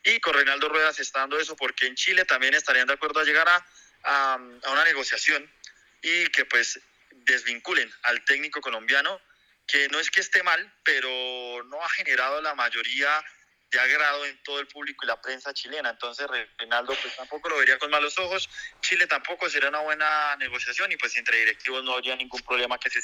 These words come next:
pacto de caballeros que mencionábamos anteriormente. Entonces, yo, Alejandro, diría que en un sesenta, sesenta y cinco por ciento Reinaldo Rueda podría ser el futuro técnico de la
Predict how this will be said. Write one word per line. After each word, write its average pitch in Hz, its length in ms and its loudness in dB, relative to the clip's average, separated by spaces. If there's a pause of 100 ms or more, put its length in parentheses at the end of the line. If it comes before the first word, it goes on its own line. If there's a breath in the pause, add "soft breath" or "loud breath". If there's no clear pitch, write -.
(140)
pacto - 200 -2
de - 80 0
caballeros 110 480 0
que 117 100 -6
mencionábamos 113 520 -2
anteriormente. 123 640 -2 (460 loud breath)
Entonces, 131 540 2 (500 loud breath)
yo, 151 140 0
Alejandro, 156 360 2
diría 135 240 4
que 143 100 -2
en 143 80 -2
un 143 100 -12
sesenta, 147 680 0
sesenta 131 380 -2
y 117 60 2
cinco 135 240 -6
por - 140 -12
ciento 143 300 -4
Reinaldo 127 420 2
Rueda 135 300 0
podría 123 380 -6
ser 135 200 0
el 131 80 -2
futuro - 360 -10
técnico 135 340 -2
de 117 80 0
la - 60 -8